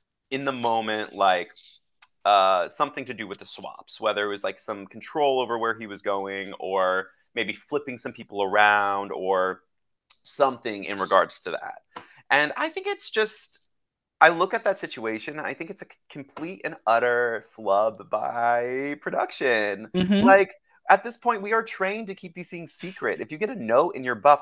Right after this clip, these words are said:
Speaker 1: I am not going to be like, "Oh, let me just read this on this mat real quick in front of everyone." So whether it said, like,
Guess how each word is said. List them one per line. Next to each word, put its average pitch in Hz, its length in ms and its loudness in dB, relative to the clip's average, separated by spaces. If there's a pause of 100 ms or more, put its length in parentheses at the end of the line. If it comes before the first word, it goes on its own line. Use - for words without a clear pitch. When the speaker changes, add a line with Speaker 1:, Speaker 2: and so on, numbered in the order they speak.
Speaker 1:
I 185 120 2
am 170 280 -6
not 175 320 2
going 175 240 -2
to 156 60 -10
be 147 100 -2
like, 139 220 8
"Oh, 113 80 -2
let 110 160 -4
me 143 100 -2
just 107 160 0 (100)
read 131 240 -4
this 117 240 6
on 113 120 8
this 104 160 -2
mat 131 240 -2
real 104 120 -2
quick - 240 -4
in 101 100 -18
front 98 160 0
of 92 80 -2
everyone." 95 480 0
So 160 340 0 (640)
whether 185 320 8
it 180 120 4
said, 175 200 6
like, 143 300 8